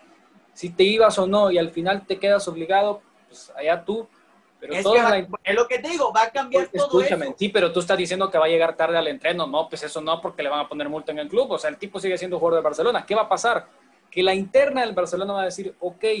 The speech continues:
Speaker 1: este tipo nos va a arrastrar la mala vibra que tiene, porque se va a hablar de que si Messi está a gusto o no está a gusto.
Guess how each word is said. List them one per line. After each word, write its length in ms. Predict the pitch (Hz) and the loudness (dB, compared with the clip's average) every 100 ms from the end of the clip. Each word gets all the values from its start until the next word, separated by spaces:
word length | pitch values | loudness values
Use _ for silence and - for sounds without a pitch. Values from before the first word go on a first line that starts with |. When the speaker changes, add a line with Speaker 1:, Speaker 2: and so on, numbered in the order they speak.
| 156 _ _ _ _ - | -6 _ _ _ _ -10
Speaker 1:
este 240 | 190 208 | -8 -8
tipo 300 | 202 214 220 | -8 -10 -6
nos 180 | 175 156 160 | -6 -4 2
va 60 | |
a 40 | 190 | 2
arrastrar 560 | 208 196 - 202 156 - _ _ _ | 4 0 2 2 0 -6 _ _ _
la 140 | 127 131 | -6 -2
mala 260 | 175 202 | 2 2
vibra 260 | 196 208 196 | 2 2 0
que 100 | 190 | 0
tiene, 460 | 185 175 151 165 - _ - | -2 -2 -4 -10 -16 _ -18
porque 240 | 123 131 | -14 -10
se 120 | - | 0
va 60 | 156 | 0
a 20 | |
hablar 240 | 180 185 | 2 0
de 80 | 175 | 0
que 100 | 147 | -6
si 120 | 135 | -8
Messi 180 | 143 165 | -8 -8
está 160 | 175 180 | -4 -2
a 20 | |
gusto 300 | 175 180 156 | -2 -4 -4
o 40 | |
no 100 | 135 | -6
está 160 | 165 202 | -2 0
a 20 | |
gusto. 420 | 196 185 185 202 | 0 -2 -4 -10